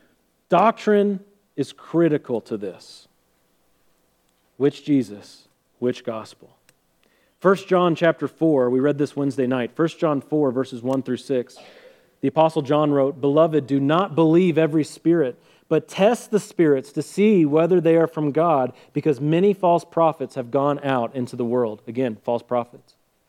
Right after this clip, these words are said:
"By this you know the Spirit of God. Every spirit that confesses Jesus Christ has come in the flesh is from God.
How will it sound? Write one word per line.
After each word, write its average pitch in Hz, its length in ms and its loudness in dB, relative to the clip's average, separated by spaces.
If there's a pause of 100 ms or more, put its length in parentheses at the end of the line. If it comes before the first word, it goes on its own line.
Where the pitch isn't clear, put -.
(440)
"By 165 180 4
this 180 380 2
you 175 80 0
know 185 160 2
the 175 100 2
Spirit 180 360 2
of 147 120 0
God. 170 360 2 (360)
Every 190 340 2
spirit 190 420 2
that 117 120 -4
confesses 185 600 -2
Jesus 180 420 -2
Christ 185 380 0
has 135 160 -4
come 175 320 -2
in 151 60 0
the 135 40 -2
flesh 156 380 -4
is 131 80 -12
from 135 180 -8
God. 120 400 -2